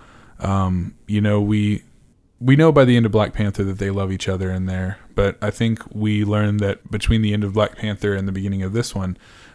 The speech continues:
um, they, they, they had a life together. They loved each other, and it's, it, it's more than just a,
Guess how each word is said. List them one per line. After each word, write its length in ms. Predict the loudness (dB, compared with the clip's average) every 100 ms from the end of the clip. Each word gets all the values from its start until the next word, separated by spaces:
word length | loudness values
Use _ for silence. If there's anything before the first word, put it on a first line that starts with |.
| -14
um, 460 | -6 -4 -2 -6 -8 _ _ _ _ _ _ _ -2
they, 280 | 0 0 -2 -10 _ _ _ -2
they, 260 | 0 0 -2
they 180 | -4 -4
had 140 | 0
a 60 | 0
life 220 | 2 0
together. 400 | 0 -4 -4 -6 -4
They 100 | 0
loved 200 | 0 0
each 140 | -4 -6
other, 240 | -6 -8 -10 -14
and 260 | -6 -6 -6 -12 -20 _ -20 -20 _
it's, 320 | -6 -4 -6
it, 260 | -2 -2 -2
it's 200 | -6 -2
more 200 | 2 2
than 180 | 4 2
just 320 | 0 -4 -6
a, 280 | -4 -4 -4